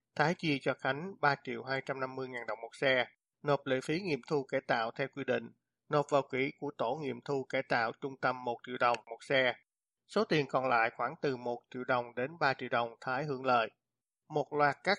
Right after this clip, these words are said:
trung tâm đăng kiểm và Cục Đăng kiểm Việt Nam hiện đang bị điều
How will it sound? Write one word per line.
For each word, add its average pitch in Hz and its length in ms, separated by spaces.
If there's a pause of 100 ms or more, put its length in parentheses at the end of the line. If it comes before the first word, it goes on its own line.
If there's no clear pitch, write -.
trung 151 180
tâm 135 180
đăng 135 160
kiểm 117 280 (100)
và 139 80
Cục - 240
Đăng 139 160
kiểm 127 220
Việt 139 200
Nam 127 260 (360)
hiện 143 200
đang 156 160
bị 135 120
điều 131 120